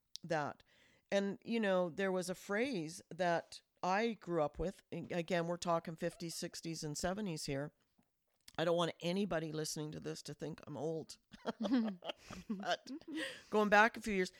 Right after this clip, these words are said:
it was, it was a common statement amongst, you know, my mothers and grandmothers. "Ah, pff, so he's out having a little good time, you know, so he pays for it now and then. At least he doesn't have a girlfriend."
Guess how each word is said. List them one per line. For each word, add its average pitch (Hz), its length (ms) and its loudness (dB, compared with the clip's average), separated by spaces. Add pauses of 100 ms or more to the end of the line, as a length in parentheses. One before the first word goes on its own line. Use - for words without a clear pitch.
(340)
it - 240 -4
was, 226 340 2
it 240 80 2
was 220 180 -2
a 226 40 -2
common 254 500 2
statement 214 560 0
amongst, 165 460 0 (460)
you 185 120 0
know, 175 80 6
my 170 220 6
mothers 165 540 4
and 151 140 -2
grandmothers. 156 640 2
"Ah, 311 360 8
pff, - 340 -8 (560)
so 233 180 4
he's 226 140 6
out 226 180 12
having 202 200 8
a 185 60 6
little 180 240 6
good 170 280 2
time, 151 360 4
you 147 80 0
know, 156 200 2
so 170 180 0
he 165 80 2
pays 180 320 6
for 170 240 4
it 135 80 2
now 160 200 6
and 156 120 2
then. 147 140 2
At 139 80 -2
least 180 220 -2
he 175 80 -4
doesn't 160 260 0
have 156 140 2
a 147 40 -4
girlfriend." 123 580 -4